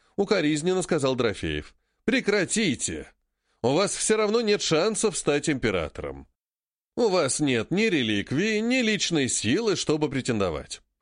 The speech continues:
Павел Тимофеевич свое право доказал. Я предлагаю провести голосование.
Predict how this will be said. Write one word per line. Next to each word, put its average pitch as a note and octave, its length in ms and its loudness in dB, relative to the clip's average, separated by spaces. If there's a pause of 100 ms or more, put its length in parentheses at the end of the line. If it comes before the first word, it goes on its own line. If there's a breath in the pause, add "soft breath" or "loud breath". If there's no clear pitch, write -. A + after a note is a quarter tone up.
(400)
Павел F3+ 320 2
Тимофеевич D3 640 2
свое A#2+ 260 2
право B2 260 2
доказал. G#2+ 680 -2 (580)
Я F#3 220 2
предлагаю G#3 480 2
провести E3+ 420 0
голосование. F#2+ 880 -2